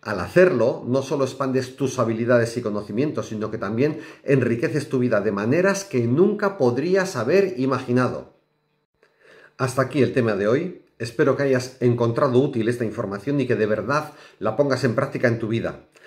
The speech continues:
Si te ha resultado interesante, como siempre te digo, te invito a que te suscribas al canal, a que le des a me gusta, te invito a que comentes y a que compartas. Por ejemplo, te animo a que escribas aquí debajo en los comentarios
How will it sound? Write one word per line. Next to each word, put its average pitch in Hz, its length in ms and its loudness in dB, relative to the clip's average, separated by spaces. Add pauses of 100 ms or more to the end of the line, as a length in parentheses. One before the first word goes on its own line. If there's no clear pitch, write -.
(120)
Si - 140 -12
te 123 100 4
ha - 20 8
resultado 127 420 0
interesante, 113 680 0
como 107 220 -4
siempre 107 320 -4
te 110 140 -4
digo, 147 380 -2
te 113 100 -2
invito 117 400 0
a 113 80 -2
que 107 100 -4
te 107 140 -6
suscribas 110 580 -2
al 101 140 0
canal, 131 520 0 (200)
a 117 160 -4
que 113 60 0
le 110 100 4
des 123 200 0
a 107 60 -2
me 101 120 -2
gusta, 139 760 -2
te 131 100 0
invito 123 320 2
a 113 120 0
que 120 160 0
comentes 120 840 0
y 117 140 -2
a 117 140 0
que 127 100 -2
compartas. 123 960 -2 (280)
Por 120 140 6
ejemplo, 117 400 2
te 120 80 0
animo 143 380 2
a 127 80 -4
que 120 100 -2
escribas 120 540 -2
aquí 117 180 -6
debajo 127 380 2
en 101 80 0
los 107 160 -2
comentarios 113 800 -2